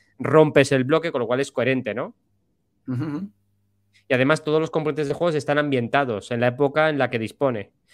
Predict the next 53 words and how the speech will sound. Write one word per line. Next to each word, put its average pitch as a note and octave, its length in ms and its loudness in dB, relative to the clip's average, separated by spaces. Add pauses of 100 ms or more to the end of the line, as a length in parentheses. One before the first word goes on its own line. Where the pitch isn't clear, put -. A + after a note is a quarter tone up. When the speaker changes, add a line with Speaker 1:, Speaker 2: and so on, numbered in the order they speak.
(400)
Speaker 1:
Pues B2 160 0
yo E3 100 8
diría, D3+ 640 6 (240)
¿hay C#3+ 100 2
algún E3+ 260 2
sello D#3+ 220 -4
que D3 60 0
vamos C#3+ 160 -2
a C#3+ 40 -20
poner? D3 220 -2
<laughs> C3+ 1120 -8
Que C3 60 -4
sí, E3+ 220 0
es-, D3 140 0 (200)
sí - 180 -16
puede D#3 180 2
convertirse C#3 360 -6
en C#3+ 60 -2
un C3+ 60 -6
juego C#3 180 -2
temático D3+ 400 -2
porque C3+ 280 -2
todo D3+ 240 0
ello D3 160 -2
incita D3 440 -6
a D#3+ 100 -6
que C#3 180 -4
se C3 160 -8
genere C3+ 320 -4
narrativa C3 460 -2
emergente C#3 460 -4
por A#2+ 180 -6
parte B2+ 280 -4
de B2+ 40 -4
las A#2 160 -6
personas A#2 400 -8
que - 100 -10
juegan. G#2 320 -16 (420)
Speaker 2:
Hombre, C3+ 440 -4
es - 140 -8
que D3 160 2
a-, - 140 -2
a-, C#3+ 200 -4 (240)
ahí C3+ 180 0
no E3 120 2
me D#3 100 0
cabe D3+ 300 2
otra C#3+ 320 0
manera C3+ 400 2
de, B2 240 2
de, A#2+ 600 -2
de A#2 300 -6
que, A#2 300 -10